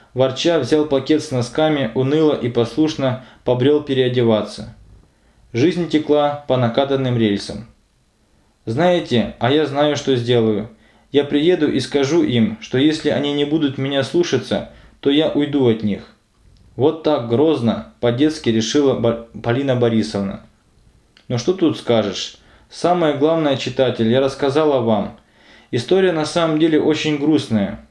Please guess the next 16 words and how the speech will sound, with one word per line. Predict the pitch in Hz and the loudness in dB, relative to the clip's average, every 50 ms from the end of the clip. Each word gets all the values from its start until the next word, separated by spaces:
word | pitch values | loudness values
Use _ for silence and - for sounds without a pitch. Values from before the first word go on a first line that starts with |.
| _ - - | _ -10 -4
Я | 120 123 127 | 0 0 2
верю, | 135 156 165 151 139 123 | 4 2 2 2 0 -2
что | - - 135 | 0 -2 0
в | 127 135 | 2 2
одну | 139 143 165 160 | 2 2 0 0
из | 151 139 131 127 | 0 0 -2 -2
бессонных | 131 131 127 - 156 151 147 139 127 113 - | -4 -4 -2 0 0 0 0 -2 -4 -4 -4
ночей | 135 123 113 - 170 170 160 147 - - - - - - _ - | -6 -4 0 0 2 2 2 0 -4 -12 -20 -20 -20 -18 _ -2
Полина | 131 135 151 165 160 151 139 | 0 0 2 2 2 2 2
Борисовна | 139 139 143 165 175 170 - 131 123 120 113 | 2 2 2 2 0 0 0 -2 0 0 0
присядет | 110 131 135 127 - 160 160 160 143 127 131 | 0 0 -2 0 0 0 0 0 -2 -2 -2
на | 123 117 | -4 -2
краешек | - 135 139 139 135 135 - 131 117 - | 0 0 2 2 2 0 -2 -4 -4 -4
ванны, | 117 127 147 156 156 151 143 139 131 - - - _ _ _ - | 0 0 0 0 0 -2 -4 -4 -6 -8 -14 -20 _ _ _ 0
полной | 147 147 139 135 135 131 131 | 0 0 2 0 -2 -2 0
белья, | 131 135 131 127 127 127 123 123 120 - - | 0 -2 0 0 0 0 0 -2 -6 -10 -16